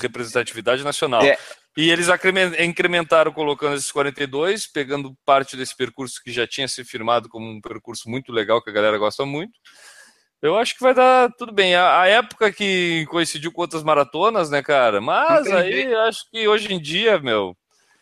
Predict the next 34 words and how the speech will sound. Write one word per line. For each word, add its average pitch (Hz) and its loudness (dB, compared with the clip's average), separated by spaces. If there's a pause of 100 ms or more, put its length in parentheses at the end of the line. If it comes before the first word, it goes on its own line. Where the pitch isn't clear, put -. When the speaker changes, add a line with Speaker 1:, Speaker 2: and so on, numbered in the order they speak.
(720)
Speaker 1:
é 185 2
Speaker 2:
Ah, 196 4
Speaker 1:
a, 180 4
a - 0
Speaker 2:
faz 156 4
Speaker 1:
organização 156 4
Speaker 2:
parte. 156 2
Speaker 1:
fazer 165 -2
o 170 -6
seu 175 -8
papel 170 0
e 196 2
é 196 2
mercado, 196 2
né, 165 -10
velho? 123 0
É 95 -4
mercado. 113 -2
Se - -12
der 147 4
errado, 151 2
vai 202 2
falir. 202 0
Se 233 -8
der 208 2
certo, 190 0
falha 208 0
as 214 -2
outras, 127 -4
né? 101 -20 (280)
Speaker 2:
<laughs> - -20
Exato. 120 0
Speaker 1:
Tá 107 -20
certo. - -20